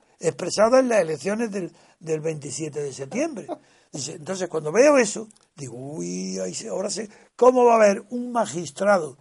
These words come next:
del tribunal en Cataluña que se atreva a procesar por un delito gravísimo de sedición,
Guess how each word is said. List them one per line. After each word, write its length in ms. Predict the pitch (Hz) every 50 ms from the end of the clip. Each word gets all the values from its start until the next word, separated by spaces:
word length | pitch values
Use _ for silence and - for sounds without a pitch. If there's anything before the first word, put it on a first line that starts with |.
| _ _ _ _ _
del 300 | - 151 180 180 170 151
tribunal 400 | - 170 165 156 175 202 220 208
en 140 | 196 170 165
Cataluña 720 | 175 233 226 196 202 190 185 185 180 185 208 226 233 - _ _ _ _ _ _ _ _ _ _ _
que 160 | - 185 165
se 140 | - - 180
atreva 540 | 175 170 - 247 269 247 190 151 - - - _ _ _ _ _ _ _ _ _ _ _ _ _ _ _ _ _ _ _
a 340 | - 170 156 160 165 - - _ _ _ _
procesar 720 | - 185 185 180 - 156 165 - - 233 240 180 151 - _ _ -
por 140 | 175 196
un 140 | 240 262 254
delito 400 | 220 214 214 208 208 - 180 175
gravísimo 640 | 165 180 180 180 180 214 208 202 165 185 180 175 180
de 80 | 180 160
sedición, 580 | - 175 175 170 160 151 185 247 254 262 269